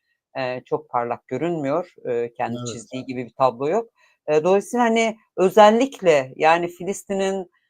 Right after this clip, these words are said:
Speaker 1: eee, kendi yönetimini kurması, eee, ve Gazze'deki soykırımın sona ermesi söz konusu olduğunda, özellikle de, yani, koridorun açılması, insani koridorun açılması, yardım koridorunun açılması söz konusu olduğunda hem dünyada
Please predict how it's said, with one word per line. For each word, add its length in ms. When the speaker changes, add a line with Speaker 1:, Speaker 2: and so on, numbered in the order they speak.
Speaker 1:
eee, 480
kendi 260
yönetimini 520
kurması, 960
eee, 380
ve 200
Gazze'deki 720
soykırımın 640
sona 280
ermesi 380
söz 200
konusu 360
olduğunda, 800
özellikle 800
de, 200
yani, 360
koridorun 480
açılması, 540
insani 420
koridorun 440
açılması, 580
yardım 260
koridorunun 420
açılması 640
söz 220
konusu 340
olduğunda 540
hem 260
dünyada 640